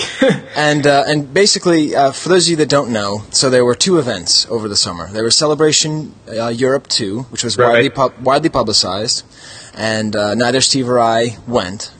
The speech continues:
Speaker 1: No.
Speaker 2: Uh,
Speaker 1: <laughs>
Speaker 2: and then there was this thing called the, uh, International Collectors Event.
Speaker 1: Right.
Speaker 2: That was an invite-only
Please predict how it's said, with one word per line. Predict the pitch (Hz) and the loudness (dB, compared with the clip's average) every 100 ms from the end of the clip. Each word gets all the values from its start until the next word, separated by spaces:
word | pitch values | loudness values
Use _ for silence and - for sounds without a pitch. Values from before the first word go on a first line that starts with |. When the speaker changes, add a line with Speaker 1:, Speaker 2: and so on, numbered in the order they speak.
| - - | -8 0
Speaker 1:
No. | 151 151 131 127 - - | 4 6 4 2 -6 -6
Speaker 2:
Uh, | 127 123 226 | 0 2 2
Speaker 1:
<laughs> | |
Speaker 2:
and | 127 147 | 0 2
then | 175 | 4
there | 190 | 4
was | 180 165 | 4 2
this | 156 147 | 0 0
thing | - 139 135 | 2 0 0
called | - 131 127 113 | 0 2 2 0
the, | 120 117 117 | -2 -2 -4
uh, | 101 104 101 101 95 - - - - - - - - | -4 -2 -2 -2 -4 -6 -8 -12 -18 -20 -20 -10 -2
International | 175 190 156 156 156 131 | 0 2 2 0 2 0
Collectors | - 117 120 - 113 - | 0 -2 -2 0 -2 -2
Event. | 107 95 82 - - - - - - | -4 -4 -8 -10 -12 -16 -20 -20 -8
Speaker 1:
Right. | - 123 98 - - - | 0 2 0 -6 -20 -10
Speaker 2:
That | 117 101 | -4 0
was | 123 127 | 0 0
an | - | 0
invite-only | 180 208 170 160 160 - - 147 139 117 110 104 101 | 2 4 4 2 0 -2 2 2 2 0 -2 -4 -8